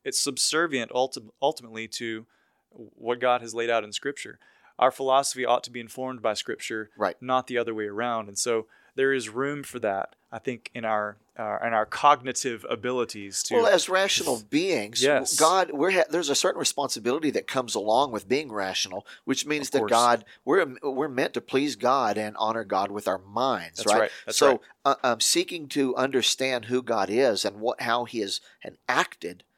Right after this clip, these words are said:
Speaker 2: right? Uh, that's not a bad thing, as long as, like I said, you said, it doesn't br-, take us to the point of, re-, because I can't, um, rationalize these two, um, truths,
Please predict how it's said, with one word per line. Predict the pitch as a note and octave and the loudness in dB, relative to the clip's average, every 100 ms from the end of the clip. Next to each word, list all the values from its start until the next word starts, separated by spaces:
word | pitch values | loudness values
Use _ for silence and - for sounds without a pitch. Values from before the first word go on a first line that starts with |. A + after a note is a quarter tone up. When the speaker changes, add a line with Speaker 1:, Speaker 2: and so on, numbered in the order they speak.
| _ | _
Speaker 2:
right? | - A2 - _ - | -4 -4 -4 _ -4
Uh, | A2+ | 0
that's | D3 D#3+ | 2 0
not | E3 D3 | 0 0
a | G#2+ | 2
bad | G2+ G#2+ G#2 | 0 -2 -2
thing, | F3 E3 G#2+ G#2 - - | -4 -4 -4 -8 -20 -6
as | G#2+ | -2
long | A#2+ C#3+ D#3 A#2+ | 2 4 4 2
as, | A2+ | 0
like | G#2 G#2 | 0 -2
I | |
said, | - A#2+ | -2 -4
you | G2 A2 | -4 -2
said, | G#2 - - - _ | -2 -4 -12 -20 _
it | D3+ C#3+ | 0 4
doesn't | C#3+ C#3 A#2 | 4 4 -2
br-, | B2 | -4
take | - D3 D3 | 0 0 0
us | C3+ | -4
to | C3+ | -2
the | A2+ | -4
point | - A#2+ A2 G#2+ - | -4 -4 -4 -6 2
of, | B2+ A#2+ G2+ G2+ - - _ | 4 4 2 -4 -14 -20 _
re-, | A2+ B2+ C3 A2 - | -2 0 0 -4 0
because | C#3 - F3 F#3+ - - | 2 6 6 6 4 2
I | B2+ | 2
can't, | B2 - C3 G2+ - _ _ _ - | 0 -4 -4 -4 -8 _ _ _ -6
um, | B2+ B2 A2 G#2+ _ _ _ - - _ _ F#3+ - | 0 2 0 -6 _ _ _ -20 -20 _ _ -16 -8
rationalize | B2+ B2 C#3+ E3 - C3+ A2+ A2 A2 G#2+ | 0 4 4 4 2 0 2 4 2 -2
these | G#2+ A#2 C3 - | -4 -2 0 -2
two, | - C#3 B2+ A2 A2 - | 0 4 6 4 0 0
um, | A2 G#2 F#2+ _ _ _ | 0 0 -6 _ _ _
truths, | - - G3 F3 A2 G#2 - - | -6 0 4 4 2 0 -2 -2